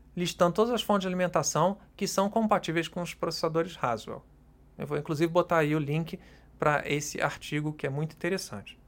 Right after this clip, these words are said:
Além disso, a Intel fez algumas modificações internamente no processador de como as tensões de alimentação são distribuídas.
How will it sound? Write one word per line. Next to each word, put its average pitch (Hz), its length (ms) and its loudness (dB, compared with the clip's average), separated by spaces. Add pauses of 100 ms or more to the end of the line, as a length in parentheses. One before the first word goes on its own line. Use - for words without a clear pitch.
(760)
Além 196 260 4
disso, 254 560 0
a 196 120 0
Intel 214 260 2
fez 214 180 -2
algumas 208 320 4
modificações 202 840 2
internamente 160 920 0 (240)
no 151 140 -2
processador 156 760 2 (240)
de 170 140 -4
como 233 560 6 (240)
as 175 200 4
tensões 170 400 0
de 165 60 0
alimentação 160 540 2
são 180 160 0
distribuídas. 175 720 -2